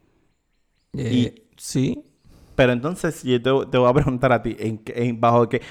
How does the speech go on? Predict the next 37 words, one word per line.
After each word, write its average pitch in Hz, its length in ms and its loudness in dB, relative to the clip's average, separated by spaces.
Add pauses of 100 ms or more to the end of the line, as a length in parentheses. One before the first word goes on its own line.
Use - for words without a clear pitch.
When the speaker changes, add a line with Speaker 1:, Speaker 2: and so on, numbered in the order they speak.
(180)
Speaker 2:
Porque 135 240 2
entonces, 170 300 0
cuando 139 280 2
nosotros 127 280 -2
vemos 175 320 0
a 170 80 4
la 165 80 2
gente 160 240 -2
protestando 156 480 -2
en 151 40 -4
Puerto 151 240 -2
Rico 151 200 -2
y 120 40 4
después 107 300 -2
van 139 200 2
y 139 60 2
rompen 135 280 0
un 135 80 -4
cristal 131 320 -4
de 123 80 -2
un 127 140 -2
banco, 127 480 -4 (380)
"Ah, 190 540 0
¿cómo 170 300 0
es 208 220 0
esto, - 180 0
lo 175 100 4
otro, 185 280 2
la 175 120 4
propiedad 165 340 2
privada, 175 500 4
whatever, 170 340 4
whatever, 170 300 4
whatever"? 156 340 4
Y 107 80 -12
eso - 160 -10
es, - 180 -18